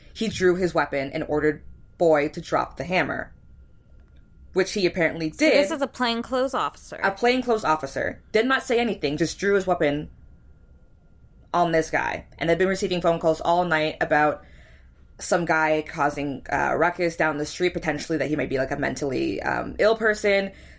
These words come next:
Speaker 1: So they knew the situation they were getting into. And as you can tell,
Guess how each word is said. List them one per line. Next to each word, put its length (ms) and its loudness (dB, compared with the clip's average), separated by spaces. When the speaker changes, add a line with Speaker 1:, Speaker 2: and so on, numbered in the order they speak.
Speaker 1:
So 500 0
they 160 4
knew 300 4
the 80 2
situation 500 0
they 80 4
were 100 4
getting 240 -2
into. 580 -2
And 400 -2
as 180 0
you 80 0
can 140 -4
tell, 560 2